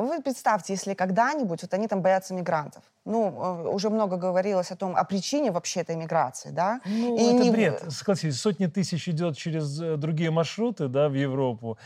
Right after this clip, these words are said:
Speaker 2: и несколько десятков или там несколько сотен мигрантов, которые за всё время там прошли через Беларусь, это очень страшно, конечно, да, и это неподъёмная сила, тем более их пригласили. М, начнём, э, прямо с этого момента. Ну, Екатерина, я хочу, знаете, вот, эм,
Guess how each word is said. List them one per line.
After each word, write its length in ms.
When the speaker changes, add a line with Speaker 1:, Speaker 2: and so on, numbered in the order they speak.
Speaker 2:
и 240
несколько 420
десятков 600
или 240
там 180
несколько 380
сотен 340
мигрантов, 480
которые 360
за 100
всё 180
время 300
там 160
прошли 260
через 260
Беларусь, 340
это 160
очень 220
страшно, 480
конечно, 340
да, 220
и 40
это 160
неподъёмная 600
сила, 260
тем 160
более 240
их 80
пригласили. 580
М, 340
начнём, 580
э, 460
прямо 420
с 100
этого 280
момента. 340
Ну, 240
Екатерина, 400
я 160
хочу, 260
знаете, 300
вот, 220
эм, 420